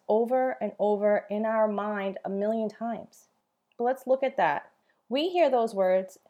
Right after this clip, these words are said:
Is the person still there saying them? When we look around, are we still in that situation? We're not,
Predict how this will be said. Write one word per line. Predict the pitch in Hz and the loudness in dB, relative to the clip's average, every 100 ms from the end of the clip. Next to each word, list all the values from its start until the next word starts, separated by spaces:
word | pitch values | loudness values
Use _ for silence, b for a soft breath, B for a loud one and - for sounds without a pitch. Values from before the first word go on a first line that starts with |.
| _ _ | _ _
Is | 247 | 0
the | 254 | 2
person | 269 285 294 359 | 2 0 0 -2
still | - 294 | 2 2
there | 269 269 | 4 2
saying | 269 233 233 269 | 0 -2 -2 -2
them? | 302 311 _ _ _ _ _ - | -6 -10 _ _ _ _ _ -6
When | 247 | -2
we | 285 | 2
look | 349 370 | 2 2
around, | 294 277 240 196 | 2 4 2 2
are | 202 | -2
we | 262 | -4
still | - - 254 247 | -8 2 2 4
in | 254 | 0
that | 240 233 | -2 -2
situation? | 254 240 214 202 214 285 294 294 _ _ _ _ - | -6 -6 -4 -6 -6 -6 -6 -8 _ _ _ _ -4
We're | 233 | -2
not, | 233 269 254 - | 0 -2 -4 -8